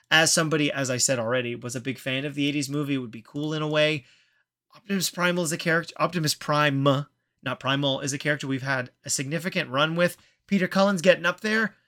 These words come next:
Ron Perlman does a great job as Optimus Primal. He did that in the War for Cybertron trilogy, which I really enjoyed.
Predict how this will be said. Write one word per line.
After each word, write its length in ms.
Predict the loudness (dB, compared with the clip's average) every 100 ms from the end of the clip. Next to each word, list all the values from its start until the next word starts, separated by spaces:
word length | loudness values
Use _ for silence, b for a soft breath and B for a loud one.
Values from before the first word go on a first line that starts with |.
| b 2
Ron 200 | 2 4
Perlman 380 | 2 2 2
does 140 | 0 0
a 60 |
great 260 | 0 0 2
job 260 | 2 2 2
as 80 |
Optimus 380 | 0 -2 -6 -10
Primal. 380 | -2 0 0 0
He 140 | -2
did 280 | -2 -2 0
that 200 | 2 2
in 200 | 0 -4
the 140 | -4 -4
War 280 | 0 0
for 140 | 0 -6
Cybertron 640 | -4 -2 -2 -2 0 0
trilogy, 420 | -2 -2 -2 -2
which 200 | -4 -2
I 120 | 0
really 480 | -2 -4 -4 -2 -4
enjoyed. 400 | -4 -2 -2 -2